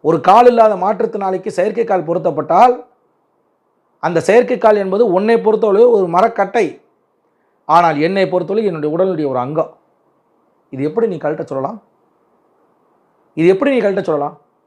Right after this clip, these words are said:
"இது இல்லாம என்னால நடக்க முடியாது" அப்படின்னு அந்த மாற்றுத்திறனாளி, அதுவும் நாற்பத்தெட்டு வயது பெண்மணி, எவ்வளவோ முறை சொல்லியும் கூட அந்த அதிகாரி கேட்க மறுத்துட்டாங்க. பாதுகாப்பு பணியில் இருந்தவங்க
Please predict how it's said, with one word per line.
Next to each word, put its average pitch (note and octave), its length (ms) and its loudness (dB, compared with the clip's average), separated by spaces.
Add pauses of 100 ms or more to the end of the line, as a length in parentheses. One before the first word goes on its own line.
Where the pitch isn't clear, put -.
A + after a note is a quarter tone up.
(580)
"இது E3 140 -4
இல்லாம A#3+ 340 2
என்னால A3+ 240 0
நடக்க G3+ 280 0
முடியாது" F3+ 540 -2 (260)
அப்படின்னு C#3+ 400 -8
அந்த C3+ 60 -12
மாற்றுத்திறனாளி, C3+ 640 -10
அதுவும் C#3+ 260 -6
நாற்பத்தெட்டு C3 500 -6
வயது A#2+ 180 -8
பெண்மணி, C3 420 -12 (1600)
எவ்வளவோ G#3 540 4
முறை G#3+ 180 -4
சொல்லியும் C#3+ 320 -10
கூட A#2+ 280 -14 (1000)
அந்த B2+ 180 -6
அதிகாரி D3 320 -2
கேட்க D#3 300 -6
மறுத்துட்டாங்க. A2+ 460 -14 (2500)
பாதுகாப்பு G3+ 400 4
பணியில் E3+ 320 -6
இருந்தவங்க C#3+ 400 -10